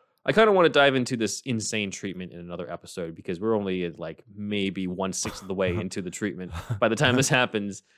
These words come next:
Speaker 1: And I covered it a little bit when we were discussing the Tom Mankiewicz script, but thanks to one of our supporters, Derek O, uh, he hooked me up with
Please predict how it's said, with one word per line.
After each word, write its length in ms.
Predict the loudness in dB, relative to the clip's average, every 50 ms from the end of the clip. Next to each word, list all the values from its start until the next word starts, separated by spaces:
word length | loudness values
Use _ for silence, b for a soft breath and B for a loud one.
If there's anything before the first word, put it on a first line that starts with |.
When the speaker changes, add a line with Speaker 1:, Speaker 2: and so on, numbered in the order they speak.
| _ _ _
Speaker 1:
And 340 | -6 -4 -2 -2 -2 -4 -6 -10
I 60 | -6
covered 260 | -2 0 2 2 2
it 80 | 2 2
a 60 | 0
little 240 | 0 2 4 4 6
bit 220 | 6 6 4 4 0
when 140 | -6 -4 -2
we 60 | -2
were 80 | -2 -2
discussing 360 | -4 -2 -2 -2 -2 -2 -4
the 60 | -8
Tom 220 | -8 -6 -6 -6 -6
Mankiewicz 320 | -6 -6 -6 -6 -8 -8
script, 300 | -8 -8 -8 -10 -10 -6 _
but 200 | -4 -4 -4 -6 _ _ _ _ _ _ _ _ _ _ _ _ -20 -12 _
thanks 200 | 0 0 0 2
to 80 | 0 0
one 120 | 0 2
of 80 | 2 2
our 100 | 2 2
supporters, 580 | 2 0 0 0 2 2 2 0 -2 -4 -6 -10 -8 -2
Derek 340 | 0 2 2 2 0 -2 -2
O, 300 | 0 0 0 -2 -4 -10 -16 _ _ _ _ _ _
uh, 160 | -4 -2 -2 -2
he 140 | -4 -2 0
hooked 200 | 0 0 0 -2
me 120 | -2 0
up 160 | 0 0 -2
with 240 | -2 -2 -4 -4 -4